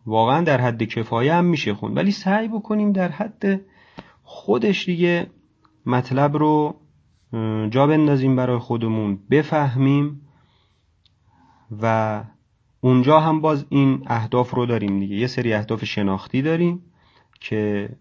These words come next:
می‌خوایم یه چیزایی رو بدونیم، یه قواعدی رو بدونیم. آقا، استصحاب چیه؟ استصحاب کلی چیه؟ براءت رو توضیح بده. بعد،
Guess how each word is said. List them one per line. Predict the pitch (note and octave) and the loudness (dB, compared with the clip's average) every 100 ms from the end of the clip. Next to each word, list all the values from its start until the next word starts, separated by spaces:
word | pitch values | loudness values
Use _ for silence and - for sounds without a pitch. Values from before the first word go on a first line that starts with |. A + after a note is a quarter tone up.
| - | -10
می‌خوایم | A2 B2 C3+ | -2 2 2
یه | |
چیزایی | C3+ A#2+ A2 B2+ | 2 -2 0 0
رو | C#3 | 0
بدونیم، | C#3 B2+ C#3 A#2 G2+ F2+ F2+ | 2 6 6 6 2 0 -2
یه | G2+ | -6
قواعدی | - G#2+ G2 G2 A2 B2+ | -2 0 2 0 0 -2
رو | B2+ | -2
بدونیم. | B2 A#2+ G#2 G2 F#2 | 0 0 0 -2 -4
آقا، | - C3 | -4 -4
استصحاب | C3 A#2 G#2 A#2+ A2+ | -4 -6 -6 -6 -6
چیه؟ | - G#2+ | -6 -4
استصحاب | G2+ G2+ G2 G#2+ G#2 G#2 - - - - _ | -4 -6 -4 -4 -4 -6 -10 -20 -20 -20 _
کلی | - A2+ G#2 G2+ A#2+ | -2 0 2 2 0
چیه؟ | A#2+ - A2+ G#2 G2+ _ _ _ _ _ - | -2 -2 -2 -2 -6 _ _ _ _ _ -4
براءت | A2+ A2+ G#2+ A2 A#2 | 0 2 2 0 -2
رو | B2 A#2+ B2+ _ | -2 -2 -4 _
توضیح | - A#2+ A2 A2 G#2+ | -4 -2 -2 -4 -4
بده. | A2 G2+ G2+ A2 _ _ _ _ _ A#2 | -4 -2 -6 -8 _ _ _ _ _ -12
بعد، | G#2+ G#2+ G#2 G#2 | -4 0 0 -2